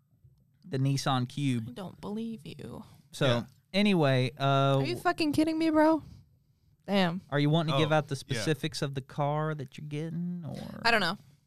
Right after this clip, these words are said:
Speaker 1: you just don't know?
Speaker 2: I'm probably gonna stick with Accord, but I might get, like, a hatchback or something.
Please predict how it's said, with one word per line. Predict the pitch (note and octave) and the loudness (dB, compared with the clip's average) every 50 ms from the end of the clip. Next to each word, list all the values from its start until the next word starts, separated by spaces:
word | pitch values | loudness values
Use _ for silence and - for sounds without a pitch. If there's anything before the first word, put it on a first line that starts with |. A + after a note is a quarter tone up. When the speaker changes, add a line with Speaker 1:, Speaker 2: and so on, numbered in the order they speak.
| _ - | _ -8
Speaker 1:
you | C#3 C3 | -6 -4
just | A2+ A2 - | -4 -4 -6
don't | A2+ G#2+ A2 | -6 -4 -2
know? | - | 0
Speaker 2:
I'm | A#3+ A#3 | 2 4
probably | - A#3 A3+ A#3 B3 B3 | 4 4 4 4 4 2
gonna | C4 B3+ B3+ | 2 2 0
stick | C4+ - B3 A3+ - | 2 0 0 0 0
with | A#3+ G#3+ | 0 -2
Accord, | A#3 - - A3+ A3+ A#3 B3+ | -2 0 2 2 2 2 2
but | G#3 G3 G3 | 2 0 2
I | F#3+ | 2
might | F#3+ F#3+ F#3+ - | 2 0 0 -2
get, | - F#3 - | -4 -4 -2
like, | - F#3+ - - | -4 -4 -4 -6
a | |
hatchback | G3+ G3 - - - - - - - - - - | -6 -6 -8 -8 -10 -10 -10 -10 -10 -10 -10 -12
or | A3+ | -12
something. | - - - - A3 - - | -12 -14 -14 -14 -14 -14 -16